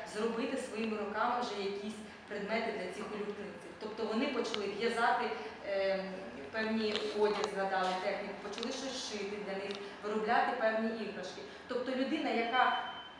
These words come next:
вже майже за собою не доглядала, забувала, які, які день, час дня і так далі, повністю, е, зуміла сконцентруватись, відновити ці функції і, е,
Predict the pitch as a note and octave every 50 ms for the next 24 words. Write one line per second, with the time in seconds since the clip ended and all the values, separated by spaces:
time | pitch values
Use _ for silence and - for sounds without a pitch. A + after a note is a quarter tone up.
0 | - - - - - - G#3+ - A3 A#3+ A#3+ A#3+ A#3+ A3 A3+ G#3+ G#3 G3+ G3+ -
1 | - - F#3+ G3 G#3+ G#3+ G#3+ G#3 G#3 G#3+ G3+ G#3 F#3+ F#3 G#3 G#3 A3 A3 G#3+ -
2 | - G#3 G3+ G3+ A3 A3+ A#3 A#3+ B3 B3 B3 B3 - - - - - - G3+ G#3
3 | G#3 G3+ A3 A3+ G#3 G3+ G#3 - B3 A#3+ A#3+ A#3 A#3+ B3 B3+ B3 B3 A#3+ A#3+ A#3
4 | A#3 A3+ A3+ A3 A3+ - - - - - - - - - - - - - - A3
5 | A3+ A#3 A3+ - - A3 A#3 A#3+ A3+ G#3 G3+ - - - - C4 C#4 C4+ A#3+ -
6 | B3 A#3 A#3+ B3+ B3+ B3 B3 - A3+ A3+ G#3+ A3 - - - - G#3+ G3+ G3 G3
7 | F#3 G3 G#3+ A3 A#3 B3 A#3+ A3 - - A3+ - - - - A3+ A3 - A#3+ A3
8 | G#3+ G#3+ G#3+ G#3+ A3 A3 A#3 C4+ C4+ B3+ B3 - - - - - - F#3+ G#3 G3
9 | A3+ B3 A3 A#3+ B3+ B3+ B3 B3 - - A3 A3 - A3+ A#3+ C4+ D4+ D4 - -
10 | B3 G#3+ G3+ F#3+ - - - - A3 A3 G#3